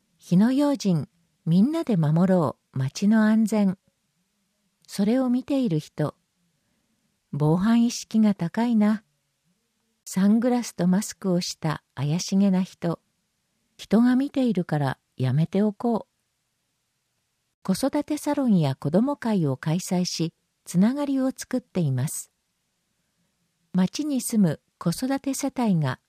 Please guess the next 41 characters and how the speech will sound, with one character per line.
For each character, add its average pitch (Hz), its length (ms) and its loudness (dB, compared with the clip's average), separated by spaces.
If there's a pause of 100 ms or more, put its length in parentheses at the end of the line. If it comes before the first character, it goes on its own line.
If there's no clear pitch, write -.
集 - 260 -4
ま 262 140 -2
り 247 100 -6
や 254 140 -4
す - 160 -8
い 254 80 -4
場 160 120 -4
所 170 200 -4
を 170 120 0
作 - 240 -6
り、 147 160 -6 (640)
子 175 120 -2
育 247 320 -4
て 196 140 -2
を 170 100 2
通 190 260 0
し - 160 -6
た 139 200 -6 (140)
地 294 200 -4
域 - 180 -4
の 156 140 2
つ - 180 -6
な 180 140 2
が 220 100 0
り 226 160 -2
を 214 60 -2
作 226 300 -6
っ - 20 -12
て - 180 -8
い 180 100 2
ま 147 180 -2
す。 - 200 -8 (1300)
写 - 180 -4
真。 175 400 0 (800)
子 180 140 0
育 277 300 -4
て 285 140 -4
サ 277 180 -6
ロ 262 120 -2
ン 190 140 2
で 139 200 -4